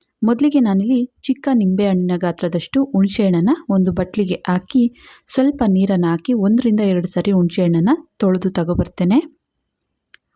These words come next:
ಹುಣಸೆ ಹಣ್ಣನ್ನ ತೊಳೆದು ತಗೊಬಂದಿದ್ದೇನೆ. ಇದಕ್ಕೆ ಸ್ವಲ್ಪ ನೀರನ್ನ ಸೇರಿಸಿ ಹುಣಸೆ ಹಣ್ಣನ್ನ ನೆನೆಸಿಡ್ತಾ ಇದ್ದೇನೆ. ನಂತರ ಇದಕ್ಕೆ ಸ್ವೀಟ್ನೆಸ್ಸಿಗೆ ಮೂರು ಟೇಬಲ್ ಸ್ಪೂನ್ ಆಗುವಷ್ಟು ನಾನಿಲ್ಲಿ ಬೆಲ್ಲದ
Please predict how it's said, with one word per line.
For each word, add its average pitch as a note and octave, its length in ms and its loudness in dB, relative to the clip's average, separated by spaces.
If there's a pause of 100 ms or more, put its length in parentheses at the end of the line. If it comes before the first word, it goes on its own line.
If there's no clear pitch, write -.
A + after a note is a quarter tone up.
(160)
ಹುಣಸೆ B3+ 300 2
ಹಣ್ಣನ್ನ A#3+ 260 2 (120)
ತೊಳೆದು F#3+ 260 -2 (100)
ತಗೊಬಂದಿದ್ದೇನೆ. F3+ 720 -2 (240)
ಇದಕ್ಕೆ G#3 280 -2 (100)
ಸ್ವಲ್ಪ B3+ 260 0 (140)
ನೀರನ್ನ F#3+ 340 2 (100)
ಸೇರಿಸಿ F#3+ 320 0 (480)
ಹುಣಸೆ B3 340 4
ಹಣ್ಣನ್ನ F#3+ 280 0 (100)
ನೆನೆಸಿಡ್ತಾ F#3+ 540 -2
ಇದ್ದೇನೆ. E3+ 280 0 (1600)
ನಂತರ C#4 360 4 (100)
ಇದಕ್ಕೆ G3+ 340 -4
ಸ್ವೀಟ್ನೆಸ್ಸಿಗೆ G3 640 0 (300)
ಮೂರು C#4 200 4 (100)
ಟೇಬಲ್ F#3+ 300 -2
ಸ್ಪೂನ್ F#3 280 -2
ಆಗುವಷ್ಟು F3 460 -4
ನಾನಿಲ್ಲಿ F3 340 2 (180)
ಬೆಲ್ಲದ G3+ 340 0